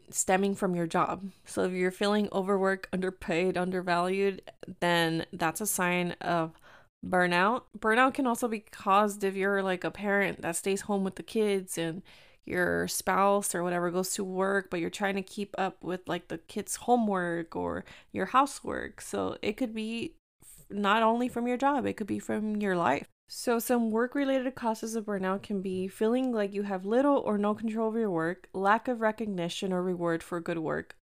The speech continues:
unclear or overly demanding job expectations, doing work that's unchallenging, working in a chaotic or high-pressure environment. Yes, yes, yes, yes. So a lot of my burnout came from work.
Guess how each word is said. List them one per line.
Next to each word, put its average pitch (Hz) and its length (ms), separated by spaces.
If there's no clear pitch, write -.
unclear 233 560
or - 260
overly 208 420
demanding 185 500
job 190 300
expectations, 190 800
doing 247 420
work 196 560
that's 165 320
unchallenging, 196 1040
working 208 480
in 196 180
a 190 80
chaotic 196 680
or 185 120
high-pressure 180 580
environment. 160 600
Yes, 180 400
yes, 196 260
yes, 180 300
yes. - 220
So - 420
a - 60
lot 196 220
of 233 100
my 226 160
burnout 180 440
came 180 200
from 170 220
work. 151 140